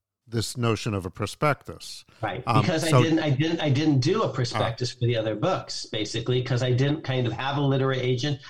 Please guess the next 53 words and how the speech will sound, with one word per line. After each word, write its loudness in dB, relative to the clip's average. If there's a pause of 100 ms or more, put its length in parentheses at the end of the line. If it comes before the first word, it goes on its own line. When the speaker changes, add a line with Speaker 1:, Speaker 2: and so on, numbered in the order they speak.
Speaker 2:
I -2
didn't 0
go 2
on 4
the 4
market. 0
It -4
was -2
basically 0
just, -2 (140)
I'm 0
at 0
Yale, 0
Yale 2
University 2
Press -2
is 2
at 0
Yale. 2 (100)
Um, -2
basically, 0
I 0
just -2
said, -2
you 0
know, 2
"Here, 2
here 2
it 2
is," 0
and 2
they 0
said, 0
"I'm 0
fine." -2 (480)
Speaker 1:
Okay, -2
but -4
for, -4 (140)
you -6
know, -4 (420)
for -6
myself 2
or -4
someone, -6
someone -6
that's -6
out -2
there -4
that's -10
gonna -8
write -6
a -10
book, -6